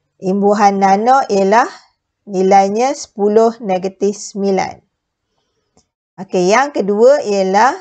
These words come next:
seribu tiga ratus lapan puluh miliampere.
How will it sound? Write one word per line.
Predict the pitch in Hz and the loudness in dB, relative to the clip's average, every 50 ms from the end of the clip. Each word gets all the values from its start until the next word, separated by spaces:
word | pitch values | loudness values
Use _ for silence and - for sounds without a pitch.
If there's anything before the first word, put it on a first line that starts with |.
| 359 349 349 _ | -14 -20 -20 _
seribu | - - - 214 208 208 214 220 196 196 214 254 277 285 294 302 302 | -16 -10 -6 -4 -2 -2 -2 -2 -2 0 2 2 4 4 2 2 -2
tiga | - 233 202 170 202 202 190 | -6 -6 -4 0 2 4 4
ratus | 185 180 185 180 - - 233 240 262 285 285 - - - | 4 2 0 -4 -4 0 2 4 4 4 2 -2 -10 -14
lapan | - 190 185 196 214 226 - - 277 254 233 214 196 196 | -6 -2 -2 -2 -2 -2 -2 -2 0 0 0 -2 -6 -12
puluh | _ 262 190 190 196 196 214 240 262 294 - - _ _ _ _ _ _ | _ -6 -4 -2 0 4 4 4 4 4 0 -4 _ _ _ _ _ _
miliampere. | - 202 190 208 214 220 220 220 214 220 226 220 220 226 269 - _ - 196 214 226 240 247 _ - 196 165 165 - - | -12 -8 -4 0 2 2 2 2 2 2 2 2 2 0 -4 -8 _ -6 -4 -4 -4 -4 -6 _ -8 -8 -8 -8 -10 -16